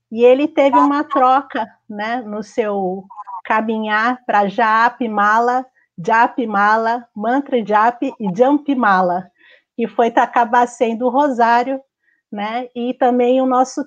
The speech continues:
terço católico. Todos eles têm essa referência. Então, ele é um contador, onde ele auxilia a um, mais antiga referência, assim,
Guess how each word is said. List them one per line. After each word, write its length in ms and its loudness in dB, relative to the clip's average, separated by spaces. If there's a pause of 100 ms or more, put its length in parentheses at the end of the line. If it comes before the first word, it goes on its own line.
terço 400 2
católico. 800 0 (220)
Todos 320 -2
eles 320 -2
têm 200 -4
essa 280 -2
referência. 800 -4 (440)
Então, 140 4
ele 120 4
é 40 6
um 80 6
contador, 840 0 (280)
onde 240 -4
ele 160 2
auxilia 920 -2 (340)
a 320 -6
um, 440 -12 (120)
mais 300 0
antiga 480 -2
referência, 720 0
assim, 440 -4